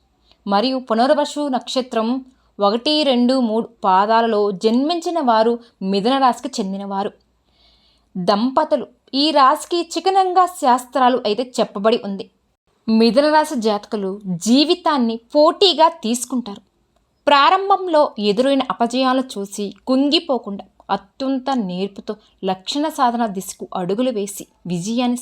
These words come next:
సాధిస్తారు. అయితే మిథున రాశిలో జీవితంలో ప్రారంభంలో తెలుసో తెలియక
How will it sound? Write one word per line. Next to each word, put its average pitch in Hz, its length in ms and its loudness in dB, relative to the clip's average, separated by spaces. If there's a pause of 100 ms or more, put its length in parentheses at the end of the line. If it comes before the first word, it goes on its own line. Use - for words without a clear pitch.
సాధిస్తారు. 208 580 -6 (680)
అయితే 392 240 2 (220)
మిథున 269 280 2
రాశిలో 330 280 2 (160)
జీవితంలో 247 520 -2 (1120)
ప్రారంభంలో 349 760 4 (500)
తెలుసో 262 420 0 (220)
తెలియక 240 300 -2